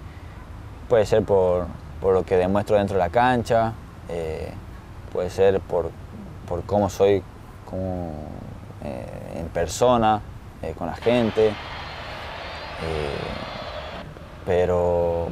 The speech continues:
pero bueno, yo también gran parte de ese cariño es porque soy del club, eh,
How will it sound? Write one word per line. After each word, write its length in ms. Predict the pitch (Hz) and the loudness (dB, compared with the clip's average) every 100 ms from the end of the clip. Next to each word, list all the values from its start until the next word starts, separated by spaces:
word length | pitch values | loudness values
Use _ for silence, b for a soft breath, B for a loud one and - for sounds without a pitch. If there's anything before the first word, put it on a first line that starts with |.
| - - | -6 2
pero 160 | 95 | 6
bueno, 300 | 117 113 92 | 6 6 4
yo 580 | 92 101 98 95 90 87 78 - - - - - - | 6 6 6 6 4 2 -2 -8 -10 -14 -14 -16 -4
también 600 | 87 107 120 117 104 92 87 - - - | 0 4 4 4 4 0 -4 -8 -10 -2
gran 220 | 104 98 104 | 4 4 4
parte 340 | 110 104 - | 4 4 4
de 120 | 98 | 2
ese 140 | 98 98 | 2 0
cariño 460 | 101 92 107 107 101 | 0 2 4 4 2
es 60 | |
porque 240 | 95 92 - | 0 -4 -4
soy 180 | - 95 | 0 2
del 140 | 90 | 0
club, 340 | - 113 113 101 - - - - - - - - - | 2 4 6 4 -4 -10 -10 -10 -10 -10 -10 -8 -2
eh, 220 | 92 82 | 0 0